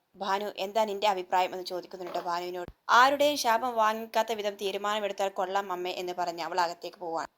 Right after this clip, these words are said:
അവളുടെ ആ വാക്കുകൾ കേട്ടിട്ട് ഗായത്രിയൊക്കെ ഷോക്കാവാൻ. അപ്പോൾ മായ പറയുന്നുണ്ട്, "കണ്ടോ അമ്മേ, അവൾ പറയാനുള്ളതെല്ലാം ഒറ്റ വാക്കിൽ പറഞ്ഞു തീർത്തു." സേതുവേട്ടൻ പറയുന്നതൊന്നും നിങ്ങൾ കാര്യമാ-, ഭാവനയും ഒത്ത് ആലോചിച്ചിട്ട് എല്ലാവരും കൂടി നല്ലൊരു തീരുമാനത്തിലെത്തുന്നതായിരിക്കും നല്ലത് എന്ന് പറയാം. അപ്പോൾ ഭരത് പറയുന്നുണ്ട്, "അതെ അമ്മേ, അതായിരിക്കും നല്ലത്" എന്ന് അവർ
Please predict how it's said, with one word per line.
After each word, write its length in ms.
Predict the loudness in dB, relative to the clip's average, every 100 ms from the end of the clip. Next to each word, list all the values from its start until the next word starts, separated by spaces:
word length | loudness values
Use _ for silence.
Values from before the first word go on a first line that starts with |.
| -2
അവളുടെ 260 | 0 2
ആ 60 | 4
വാക്കുകൾ 340 | 4 2 -2
കേട്ടിട്ട് 280 | -8 -8 -4
ഗായത്രിയൊക്കെ 520 | -4 -2 -4 -6 -6
ഷോക്കാവാൻ. 540 | -4 -6 -4 -4 -6 -10 -20 _
അപ്പോൾ 160 | -4
മായ 260 | -2 0 2
പറയുന്നുണ്ട്, 400 | 2 2 0 -2 -2
"കണ്ടോ 220 | 2 4
അമ്മേ, 260 | 4 0 -4 2
അവൾ 200 | 2 4 2
പറയാനുള്ളതെല്ലാം 680 | 2 2 0 -2 0 -2 -2
ഒറ്റ 200 | -4 0
വാക്കിൽ 300 | 0 0 -4
പറഞ്ഞു 240 | -4 -4
തീർത്തു." 360 | -10 -12 -14 -16 -18 _ _
സേതുവേട്ടൻ 520 | -2 0 2 0 0 0
പറയുന്നതൊന്നും 540 | 2 2 0 -4 -4
നിങ്ങൾ 240 | -4 -4 0
കാര്യമാ-, 400 | 2 2 -2 -6 -10 _
ഭാവനയും 520 | -4 -2 -2 -4 -6
ഒത്ത് 160 | -6 -4
ആലോചിച്ചിട്ട് 560 | -2 0 -2 -6 -6 -2
എല്ലാവരും 420 | 0 2 0 -2
കൂടി 160 | -6 -6
നല്ലൊരു 260 | -6 -6 -6
തീരുമാനത്തിലെത്തുന്നതായിരിക്കും 960 | -6 -4 -6 -6 -12 -8 -6 -4 -6 -10
നല്ലത് 320 | -8 -8 -10
എന്ന് 200 | -10 -8
പറയാം. 240 | -6 -6 -8 _
അപ്പോൾ 180 | -10 -6
ഭരത് 320 | -2 -2 -2 -2
പറയുന്നുണ്ട്, 400 | -2 -4 -6 -4
"അതെ 240 | -4 -2
അമ്മേ, 220 | -6 -6
അതായിരിക്കും 520 | -6 -2 0 0 -6 -12
നല്ലത്" 300 | -10 -10 -12
എന്ന് 260 | -10 -8
അവർ 140 | -8